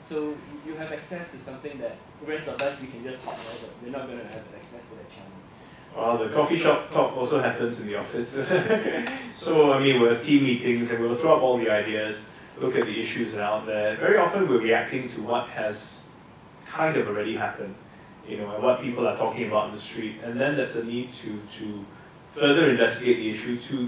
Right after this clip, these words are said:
Speaker 2: clarify and to find out what are the actual facts. Um,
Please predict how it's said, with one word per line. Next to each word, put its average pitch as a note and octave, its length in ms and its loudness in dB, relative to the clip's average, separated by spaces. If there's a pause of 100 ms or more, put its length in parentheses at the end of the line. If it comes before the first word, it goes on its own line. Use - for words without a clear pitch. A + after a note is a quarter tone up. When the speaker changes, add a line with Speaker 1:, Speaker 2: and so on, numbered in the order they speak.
Speaker 2:
clarify C3+ 540 4
and A2 200 -8
to - 60 -6
find A#2+ 260 -2
out - 140 0
what A#2+ 100 2
are A2 60 -2
the G#2+ 100 -4
actual G#2+ 300 -4
facts. - 400 -6 (560)
Um, - 380 -2